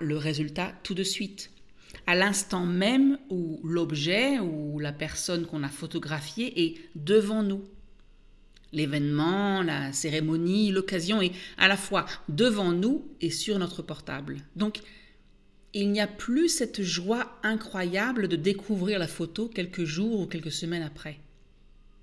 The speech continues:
Vous allez me dire, et vous avez tout à fait raison d'ailleurs, qu'on peut être très content, très joyeux en revoyant la photo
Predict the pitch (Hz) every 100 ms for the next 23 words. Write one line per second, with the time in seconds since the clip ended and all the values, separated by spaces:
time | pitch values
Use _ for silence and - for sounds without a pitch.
0 | - - - _ - - - - - -
1 | - - - - - 196 220 339 285 208
2 | 185 277 349 - - - - - - -
3 | - - - 196 175 147 135 135 - -
4 | - - 156 156 147 - 233 175 - 147
5 | 151 165 196 269 170 165 254 320 - -
6 | - - - - - - 262 262 285 262
7 | - 185 - - - - 349 339 240 -
8 | - 233 311 359 370 - - 247 240 226
9 | 175 165 170 180 196 185 170 226 359 -
10 | - - - - 196 196 196 160 180 294
11 | 302 262 262 254 277 285 - - - -
12 | 180 170 - 180 180 151